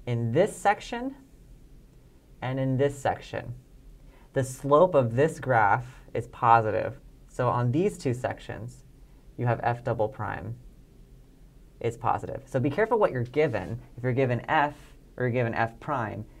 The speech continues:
Um, to find the places where F double prime is positive, it's a different question for each of them. But I hope I've cleared that up.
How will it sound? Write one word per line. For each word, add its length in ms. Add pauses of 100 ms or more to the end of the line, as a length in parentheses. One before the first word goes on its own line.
(200)
Um, 180
to 100
find 500
the 220 (380)
places 360
where 240
F 160
double 220
prime 240
is 100
positive, 460
it's 140
a 40
different 300
question 360
for 120
each 160
of 80
them. 160
But 100
I 40
hope 180
I've 140
cleared 260
that 100
up. 220